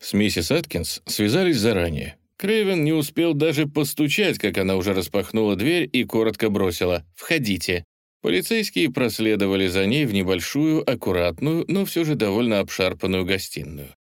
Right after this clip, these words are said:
Миссис Аткинс кивнула на диван, указывая, куда можно присесть. Однако напитков не предложила. Представив себя и коллегу, Крэвен начал разговор.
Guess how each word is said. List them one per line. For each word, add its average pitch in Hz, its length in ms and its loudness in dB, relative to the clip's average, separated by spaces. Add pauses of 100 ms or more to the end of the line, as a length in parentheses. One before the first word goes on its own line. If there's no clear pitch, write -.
(120)
Миссис 120 400 0
Аткинс 143 460 -2
кивнула 95 480 0
на 98 120 2
диван, 107 500 0 (100)
указывая, 135 720 0
куда 104 420 0
можно 113 360 0
присесть. 101 680 -6 (240)
Однако 127 600 0
напитков 101 600 -2
не 139 120 -2
предложила. 98 920 0 (160)
Представив 143 580 0
себя 120 380 2
и 92 40 -4
коллегу, 120 520 0 (200)
Крэвен 202 500 0
начал 117 340 2
разговор. 101 500 0